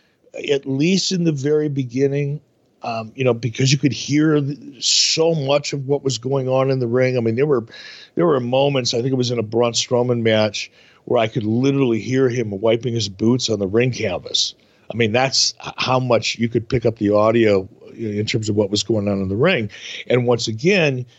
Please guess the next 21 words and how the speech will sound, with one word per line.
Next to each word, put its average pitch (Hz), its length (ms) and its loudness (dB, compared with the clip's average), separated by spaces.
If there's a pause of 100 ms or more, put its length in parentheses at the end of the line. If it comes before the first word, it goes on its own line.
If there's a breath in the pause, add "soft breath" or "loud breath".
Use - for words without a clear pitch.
(180 soft breath)
in 127 140 -2
this 120 180 0
tag 160 260 2
team 120 220 -4
match, 110 260 -2
you 151 80 4
had 107 140 0
so 175 400 -2
much 156 260 -2
audio 135 380 2
going 107 380 -2
on, 87 320 -6 (720 soft breath)
uh, 113 240 -2
during 123 360 0
the 110 80 0
course 120 440 0
of 110 60 -6
the 104 80 0
match 110 480 -2
that 123 180 0
it 123 160 -4